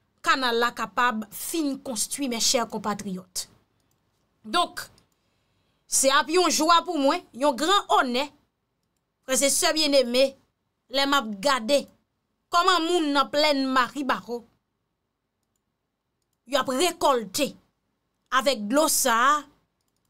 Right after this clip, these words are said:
y a fait rentrer dans espace là pour capable faire manger. M'a content, frère Maxime, qui a coûté mieux.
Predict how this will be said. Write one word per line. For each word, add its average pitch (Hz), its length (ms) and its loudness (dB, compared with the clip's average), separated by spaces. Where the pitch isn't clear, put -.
y 233 60 -4
a 254 40 6
fait 403 400 2
rentrer 285 220 0
dans 269 180 0
espace - 680 0
là 277 220 0
pour 370 140 -2
capable 240 400 -2
faire 269 320 -2
manger. 202 440 -2
M'a 294 240 0
content, 349 520 0
frère 294 140 0
Maxime, 262 520 0
qui 240 80 -4
a - 40 -4
coûté - 400 -6
mieux. 185 220 -2